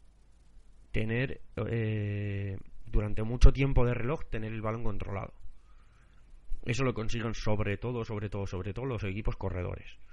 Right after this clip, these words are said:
O los equipos que utilizan mucho el pase corto, que utilizan pases, eh, eso, sencillos, vamos a decir. Pases que se compli-, o sea, si uti-, si utilizas muchos completos,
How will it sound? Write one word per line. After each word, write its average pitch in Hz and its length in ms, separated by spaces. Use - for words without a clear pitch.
O 117 140
los - 160
equipos 117 320
que - 120
utilizan 104 500
mucho 101 240
el 95 60
pase - 260
corto, 123 460
que 113 100
utilizan 101 460
pases, 104 800
eh, 95 1040
eso, - 280
sencillos, 107 640
vamos 95 220
a 101 60
decir. 95 320
Pases 107 280
que - 100
se - 80
compli-, - 340
o - 100
sea, - 160
si 104 220
uti-, 101 280
si - 120
utilizas 101 260
muchos 110 320
completos, 123 600